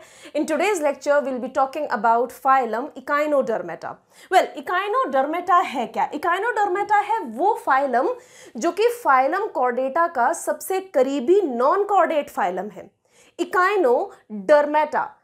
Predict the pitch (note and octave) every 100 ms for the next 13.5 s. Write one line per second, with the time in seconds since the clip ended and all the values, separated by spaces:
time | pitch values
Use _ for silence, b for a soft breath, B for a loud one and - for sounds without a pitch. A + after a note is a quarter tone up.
0 | _ - F#4 E4+ A3 C4 D4+ E4+ D#4 C#4
1 | B3 G3 F#3+ G3+ G#3+ C#4+ F4 B B F4
2 | - D#4+ E4 F#4+ A4+ B4 B4 - _ -
3 | E4 F4+ F4+ G4 G#4+ - C#4+ - F4 D#4
4 | F4+ G4 G4 _ D#4 C#4 C4+ D4 - F#3
5 | - - - D#4+ B3+ F3+ G3+ - B B
6 | - D4 C#4 G3+ C#4+ F4+ G#4 G4+ D#4+ E4+
7 | D4+ C#4 C#4+ C#4 A#3 - - - D#4+ G#4
8 | G#4 B B B3+ C4+ C4+ C#4 A#3+ B3+ G4
9 | D#4 D#4 D#4+ D4+ E4 C#4+ C#4 E4+ A#3+ B3
10 | B3 B3 B3 C#4+ D4 D4+ - - G4 G#4
11 | G4+ B3 D4 - - F4 G4 F4 C4 C#4
12 | - D#4+ D#4 D#4+ C#4 - - _ b b
13 | b - C4+ C4 B3